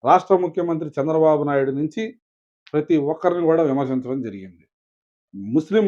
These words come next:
మైనారిటీలకి అన్యాయం జరిగిపోతుందని వారు చేసిన వ్యాఖ్యలు ఇప్పుడు దుమారమే లేపుతున్నాయి. మరి దీనికి సంబంధించి మరి మైనారిటీ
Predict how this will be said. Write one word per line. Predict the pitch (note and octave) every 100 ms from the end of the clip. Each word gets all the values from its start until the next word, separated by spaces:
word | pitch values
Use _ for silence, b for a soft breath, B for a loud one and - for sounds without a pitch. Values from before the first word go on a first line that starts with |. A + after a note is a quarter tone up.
| F3+
మైనారిటీలకి | F3 F3 E3 D#3+ D3+ D3+
అన్యాయం | D#3 D#3+ D3
జరిగిపోతుందని | C3+ C#3+ C#3 C#3 C#3 C3+ C3+ C#3+ B2 - _ _ A#2
వారు | C3 C#3 C3+
చేసిన | D#3 D3+ D3 A#2+
వ్యాఖ్యలు | C#3+ E3+ F#3 E3+ C3 D3 _ _ D3+
ఇప్పుడు | C#3 C#3 A2+ A2+
దుమారమే | F3 G3+ G3 F3+
లేపుతున్నాయి. | A#2+ A2 _ E2+ _ _ _ _ _ -
మరి | G3+ D3+ D3 - _ _ -
దీనికి | G3 F#3+ F3+
సంబంధించి | F#3 F#3+ F#3 F3 D#3+ G3 B3 _ _ -
మరి | B2+ B2
మైనారిటీ | D3+ F3 E3+